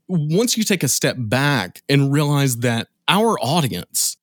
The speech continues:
the one group of people that we're trying to sell, you'll realize that our audience is made up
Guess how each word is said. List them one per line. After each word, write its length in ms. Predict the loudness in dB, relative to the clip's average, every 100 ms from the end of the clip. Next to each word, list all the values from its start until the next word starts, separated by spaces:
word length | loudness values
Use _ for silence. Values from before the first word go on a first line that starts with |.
| -8
the 280 | -2 2 2
one 880 | 2 -2 -4 -2 2 2 4 2 2
group 340 | 2 0 0
of 200 | -4 0
people 320 | 0 2 0
that 160 | 0 0
we're 280 | 0 0 0
trying 580 | -2 -2 0 2 0 0
to 200 | 0 -2
sell, 380 | 0 0 -2 -6 -14 -18 _ _ _ _
you'll 280 | 0 2 4
realize 480 | 2 0 0 2 0
that 280 | 0 -2 -2 -8 _ _ _
our 180 | -2 0
audience 380 | 0 2 2 2
is 120 | 2
made 360 | 4 2 2 0
up 340 | 0 -2 -8